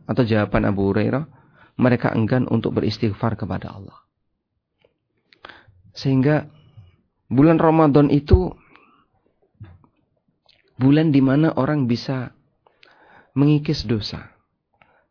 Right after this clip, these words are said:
tersucikan dari dosa. Siang bisa menghapus dosa,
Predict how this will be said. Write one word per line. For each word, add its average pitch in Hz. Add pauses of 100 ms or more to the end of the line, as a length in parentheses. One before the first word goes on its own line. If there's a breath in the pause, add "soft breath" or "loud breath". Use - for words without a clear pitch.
tersucikan 151
dari 104
dosa. 98 (880 soft breath)
Siang 123
bisa 98
menghapus 92
dosa, 139